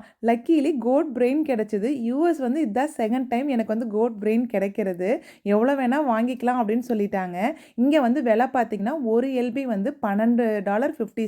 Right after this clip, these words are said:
சென்ட்ஸ். நம்ம ஊர் காசுக்கு ஆயிரம் ரூபாய்க்கு மேல. நான் வந்து முக்கால் கிலோ வாங்கிட்டு வந்திருந்தேன். முக்கால் கிலோ வந்து ஆயிரத்தி அறுநூத்தி ஐம்பது ரூபாய் கிட்ட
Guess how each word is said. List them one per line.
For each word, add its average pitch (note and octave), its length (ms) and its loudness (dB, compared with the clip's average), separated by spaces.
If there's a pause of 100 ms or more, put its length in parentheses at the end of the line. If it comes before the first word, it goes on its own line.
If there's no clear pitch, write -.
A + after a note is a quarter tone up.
சென்ட்ஸ். F#3 340 -6 (360)
நம்ம A#3 360 4
ஊர் C#4 160 0
காசுக்கு A#3 380 -2
ஆயிரம் A3 440 0
ரூபாய்க்கு A3 300 -2
மேல. G3+ 420 -2 (220)
நான் A#3+ 240 0
வந்து A3+ 220 2
முக்கால் C#4 440 2
கிலோ A3+ 220 -2 (120)
வாங்கிட்டு G#3 340 -4
வந்திருந்தேன். F#3 360 -4
முக்கால் B3 400 0
கிலோ B3+ 200 0
வந்து A#3 260 0
ஆயிரத்தி A#3 540 0
அறுநூத்தி G#3 520 -2
ஐம்பது F#3 380 -2
ரூபாய் F#3+ 240 -2
கிட்ட A#3 220 -2